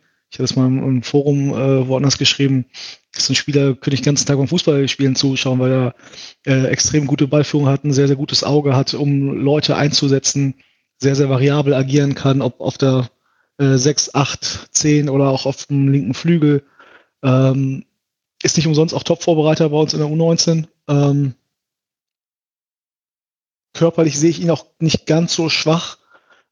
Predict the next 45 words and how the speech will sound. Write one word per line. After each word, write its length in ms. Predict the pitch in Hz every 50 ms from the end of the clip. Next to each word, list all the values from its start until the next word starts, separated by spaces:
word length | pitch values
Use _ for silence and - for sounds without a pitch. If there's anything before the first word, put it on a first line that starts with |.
| -
äh, 280 | 147 147 143 147 147 151
muss 220 | 156 156 151 156
ich 100 | 160 143
sagen, 460 | 135 151 151 156 156 156 156 160 160 - _ _ _ _ _ _ -
auch 120 | 117 123
wenn 80 | 139 143
er 80 | 143
da 100 | 139 139
mit 100 | 139 131
Sicherheit 320 | 131 147 143 151 143 139 143
sich 140 | 143 131
noch 120 | 143 131 127
ein 160 | - _ -
bisschen 260 | 151 156 - 151 147
entwickeln 380 | 143 135 127 151 - 165 156 151
muss, 200 | 147 143 139 -
um 160 | 139 139 139
den 220 | 139 135 135 139
Sprung 220 | - - - 147 147
dann 120 | 139 135
in 80 | 135 139
den 140 | 139 131 -
Profibereich 520 | _ - 143 - 151 139 139 143 139 -
zu 120 | - 131
schaffen. 340 | - - 156 - 180 170 160 - _ _ _ _ _ - - - - _ -
Ähm, 420 | 127 131 127 131 131 131 127 117 - _ _ -
ich 120 | 131 -
sehe 140 | - 143 143
aber 100 | 139 139
für 140 | - - 139
so 60 | 131
einen 260 | 139 139 135 - -
modernen 400 | 135 139 131 131 143 147 147 143
Mittelfeldspieler 680 | 143 156 - 147 - - 147 135 - - - 143 143
auf 120 | 139 - -
der 160 | - 143 -
acht, 180 | 147 - - -
auf 80 | 139
der 160 | - 135 131
zehn, 340 | - - 143 143 143 139 135 - _ _ _ _ _ _ _ _
äh, 220 | - 135 131 131 131
eigentlich 580 | - 135 135 143 - 139 131 - - - - _
fast 280 | - - - 147 - -
alle 160 | 143 147 147
Voraussetzungen, 960 | - - 139 131 135 143 143 - 143 127 - - 139 135 135 131 131 135 135